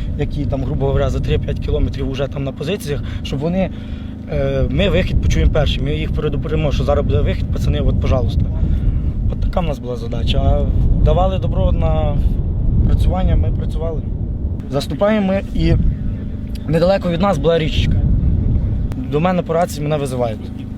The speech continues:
І я приходжу до нашого побратима, а він мені говорить:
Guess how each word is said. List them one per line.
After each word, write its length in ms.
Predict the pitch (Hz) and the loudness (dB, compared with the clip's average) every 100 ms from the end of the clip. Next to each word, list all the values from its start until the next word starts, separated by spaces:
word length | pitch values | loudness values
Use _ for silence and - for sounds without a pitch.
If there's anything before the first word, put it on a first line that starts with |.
| - - - | -10 -10 -4
І 60 | |
я 140 | 135 170 | 0 0
приходжу 800 | - - 156 139 143 139 135 120 123 - - - - - - - - - 131 | -2 -6 -4 -2 -2 -2 -4 -6 -8 -12 -12 -12 -12 -12 -12 -12 -12 -10 -4
до 120 | 147 | -2
нашого 320 | 156 - 143 | -2 -2 -6
побратима, 520 | 151 139 147 202 180 | -4 -4 0 0 0
а 60 | 143 | 0
він 140 | 156 | -2
мені 140 | 170 165 | -4 -4
говорить: 400 | 143 151 151 | -2 0 0